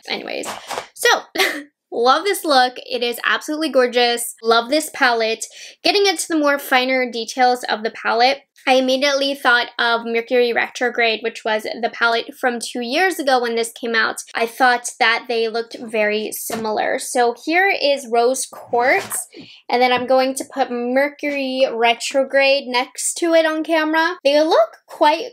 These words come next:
close, and honestly, I did swatch them, um, side by side on my arms. So on the swatches right here, you will see at the bottom is Rose Quartz,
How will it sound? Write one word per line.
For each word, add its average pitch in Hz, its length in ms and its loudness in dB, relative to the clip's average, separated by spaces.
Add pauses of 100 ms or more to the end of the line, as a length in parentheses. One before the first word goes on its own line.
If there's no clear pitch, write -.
(120)
close, 254 520 0
and 294 340 0
honestly, 320 600 0
I 247 140 4
did 269 340 0
swatch 277 480 0
them, 294 340 -2 (160)
um, 233 360 2
side 247 340 2
by 247 160 2
side 233 480 -2
on 233 280 -6
my 226 220 -6
arms. 233 500 -4
So - 280 0
on 240 80 0
the 247 80 0
swatches 269 560 0
right 262 260 0
here, 254 160 0
you 233 180 -2
will 233 200 0
see 226 320 -4
at - 180 2
the 254 80 0
bottom 269 540 2
is 294 160 -6
Rose 262 340 0
Quartz, 247 480 -4